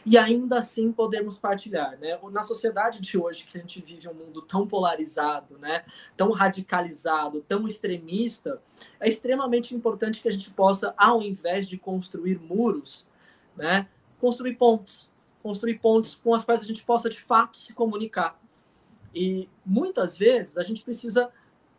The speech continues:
de algumas ilhas de segurança pra começar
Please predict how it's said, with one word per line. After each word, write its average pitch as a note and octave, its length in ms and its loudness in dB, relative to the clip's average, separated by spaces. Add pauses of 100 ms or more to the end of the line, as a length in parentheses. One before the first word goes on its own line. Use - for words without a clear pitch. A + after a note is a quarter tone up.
(240)
de G3 80 -2
algumas A#3 400 2
ilhas B3 460 0
de F#3+ 100 -8
segurança F#3 880 0 (1300)
pra G#3 140 0
começar A3+ 640 2